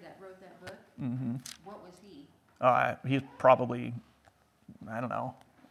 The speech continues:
Speaker 2: I don't know. It's a good question. It's a good question. I haven't read it. I don't know. Okay, so,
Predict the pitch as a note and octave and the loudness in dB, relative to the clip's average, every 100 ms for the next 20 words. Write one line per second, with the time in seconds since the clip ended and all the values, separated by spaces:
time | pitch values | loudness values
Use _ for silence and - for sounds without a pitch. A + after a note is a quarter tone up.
0 | - C3 C#3 D3 D#3 C3+ - - - D3+ | 0 6 10 12 12 10 6 -6 -4 0
1 | C3+ C3+ - G#2+ - - - - - - | 8 8 8 -2 -6 -10 -16 -20 -20 -20
2 | - - - - _ _ _ _ _ _ | -20 -20 -20 -20 _ _ _ _ _ _
3 | _ - - - - - - - A#3+ B3 | _ -20 -20 -20 -20 -2 0 2 2 4
4 | A3 D3+ - A2+ G#2+ - - C3+ C#3 B2+ | 8 8 6 -6 -6 -12 -2 4 4 8
5 | B2 B2 A2 - - - - - - C3 | 10 10 6 -2 -12 -12 -18 -20 -14 -10
6 | A#2 A#2+ A#2+ - - - - - - - | -8 -8 -12 -16 -20 -18 -20 -18 -20 -20
7 | - - - - - - - - - _ | -20 -20 -20 -20 -20 -20 -20 -20 -20 _
8 | _ _ _ _ _ _ _ - - - | _ _ _ _ _ _ _ -16 -14 -14
9 | - B3 C#4+ E3 A2+ - A3+ G#3 D#3+ C3 | 2 8 10 10 6 8 12 12 12 6